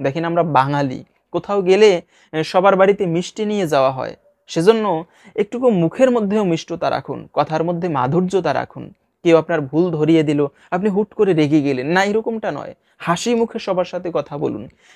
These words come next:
এই যে হাসি, মুখের মধ্যে মিষ্টতা রাখা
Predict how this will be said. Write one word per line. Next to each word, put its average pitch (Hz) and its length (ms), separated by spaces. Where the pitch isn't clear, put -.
এই 185 80
যে 214 100
হাসি, 165 680
মুখের 185 280
মধ্যে 208 240
মিষ্টতা 185 580
রাখা 151 400